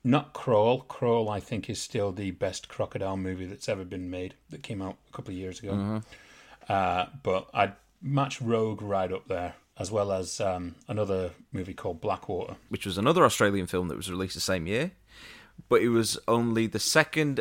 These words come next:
Speaker 2: of three crocodile-based movies. The, the other one was Primeval.
Speaker 1: Oh, yeah. That's
Speaker 2: Yes.
Speaker 1: with, um,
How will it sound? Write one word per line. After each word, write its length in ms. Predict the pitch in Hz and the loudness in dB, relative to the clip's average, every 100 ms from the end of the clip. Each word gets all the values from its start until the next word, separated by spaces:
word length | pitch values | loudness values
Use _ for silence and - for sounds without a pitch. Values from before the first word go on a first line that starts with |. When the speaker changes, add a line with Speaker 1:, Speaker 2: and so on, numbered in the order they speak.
| - | 4
Speaker 2:
of 500 | 120 117 104 - - | 6 6 0 -10 -18
three 440 | - - 113 175 220 | -16 -4 4 4 4
crocodile-based 1000 | - 170 - 123 113 107 98 98 98 - | 6 6 6 6 6 6 4 2 0 -2
movies. 600 | 98 92 73 65 - - - _ _ | -2 -2 -4 -6 -8 -10 -18 _ _
The, 220 | 104 101 | 0 0
the 140 | 90 107 | 0 0
other 100 | 104 | 0
one 160 | 104 | 0
was 100 | 101 | -2
Primeval. 840 | - - 107 104 104 110 95 78 - _ _ 123 | -6 0 2 2 0 0 -2 -6 -10 _ _ 2
Speaker 1:
Oh, 200 | 240 359 | 2 2
yeah. 480 | 392 415 403 104 117 | -4 -4 -2 -2 -2
That's 120 | 110 | 2
Speaker 2:
Yes. 400 | 123 101 - - - | 2 2 0 -6 -6
Speaker 1:
with, 300 | 110 - 127 | -8 -4 0
um, 680 | 113 110 107 104 101 95 | 2 2 0 -6 -6 -8